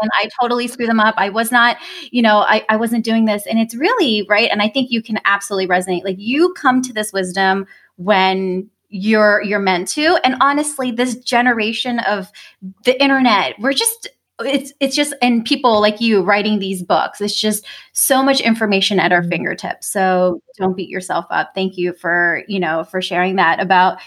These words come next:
Speaker 1: even your older children, or, like, if you're a grandparent, it tot-, you're gonna be taking care of grandchildren. You know, it's totally, um, a skill set that is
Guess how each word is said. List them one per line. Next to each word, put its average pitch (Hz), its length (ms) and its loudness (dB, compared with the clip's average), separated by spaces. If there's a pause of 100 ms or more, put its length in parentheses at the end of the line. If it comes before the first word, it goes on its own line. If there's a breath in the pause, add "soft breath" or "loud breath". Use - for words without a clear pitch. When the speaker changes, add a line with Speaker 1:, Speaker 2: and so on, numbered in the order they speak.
(120)
Speaker 1:
even 214 260 2
your 208 160 0
older 196 320 0
children, 170 560 -4
or, 175 180 -4
like, 175 160 -4
if 226 140 -4
you're 294 120 4
a 311 80 -2
grandparent, 339 680 2
it 330 180 -2
tot-, 370 540 2
you're 277 120 0
gonna 330 200 0
be 381 120 0
taking 381 360 -4
care 415 260 2
of 381 60 -6
grandchildren. 302 680 -2
You 226 120 0
know, 220 100 6
it's 220 200 -4
totally, 220 680 0 (320 loud breath)
um, 190 400 4
a 214 60 2
skill 202 320 0
set 180 280 0
that 165 380 0
is 180 500 -2